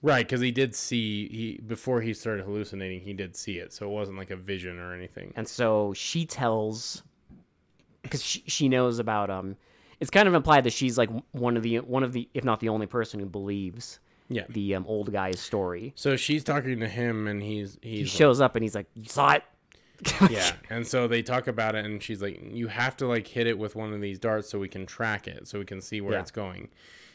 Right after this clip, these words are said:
Speaker 1: And, uh, he's like, "I don't need that. I just
Speaker 2: "I'm
Speaker 1: wanna
Speaker 2: not tracking
Speaker 1: kill
Speaker 2: it. I
Speaker 1: it."
Speaker 2: wanna kill it." And then she begs him, and he, he takes
Speaker 1: <clears throat>
Speaker 2: the dart gun.
Speaker 1: Mm-hmm.
Speaker 2: And she tells our main guy, like, "Yeah, like, this thing, it, you know, it," because no one believed him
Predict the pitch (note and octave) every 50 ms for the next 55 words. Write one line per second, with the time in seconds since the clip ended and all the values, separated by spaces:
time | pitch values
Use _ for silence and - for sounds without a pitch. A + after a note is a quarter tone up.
0 | _ _ _ G#2 A2 A2 A2 G#2+ G#2 G2+ G2 G2 F#2+ G2+ G#2 F#2 G2 - - G#2
1 | A2+ B2+ C3 C3 C3 B2+ - A#2+ A#2+ B2 B2+ B2+ G#2 A2+ G#2+ G#2 G2+ G#2+ G#2 A2
2 | G#2 A2+ A#2 - D3+ D3+ - - C#3+ D3 C#3 B2 A#2 G#2 A2 A2 G#2+ - - D3+
3 | C#3+ A#2 G2 G2 G#2 G#2 G#2 G2+ G2+ G#2+ G#2 G#2 G2+ A#2+ C3 D#3 - - - -
4 | A2+ A2 G#2+ - A#2+ A#2 A2 A2 A2 G#2+ G#2+ G#2+ G2+ G2+ F#2+ F#2 - _ _ _
5 | _ _ _ _ - G3 G3 G3 G3+ A3+ - - A3+ G#3 C#3+ G2+ F#2+ - G2+ F#2
6 | F#2+ - - A#2 D#2 - F3+ F3 - _ - - G#2 F#2 F#2 F2+ F2 - _ _
7 | _ _ _ _ _ - G#2+ - - - D3 C#3 C3+ - - C3+ A#2+ A#2 A2+ A2
8 | G#2+ G#2 G2+ - - - - - - - A#2+ A2 G#2+ G2+ G2 G#2+ A2 A#2 B2 A#2+
9 | A2+ G#2 G2 G2 G2+ G#2 G#2+ A2 G#2 G2 F#2+ F#2+ F2+ - - - A2+ A#2 A#2 A2
10 | G#2+ G2 F#2+ F#2+ F#2 F2 - G#2 F#2 - - - - A#2+ A2+ A2 A2 G#2 G2+ G2
11 | F#2+ F2+ F2+ - _ C3 A2+ F#2+ F2+ F2+ F2+ F#2+ G2 - _ _ _ - _ _
12 | _ _ _ _ _ _ _ _ _ A#2 A2+ A#2+ A#2 B2+ C3+ D3 D#3 D#3+ C#3+ D3
13 | D#3 D#3 D3 B2+ A#2+ A2+ G#2+ G#2+ G#2 G#2 A#2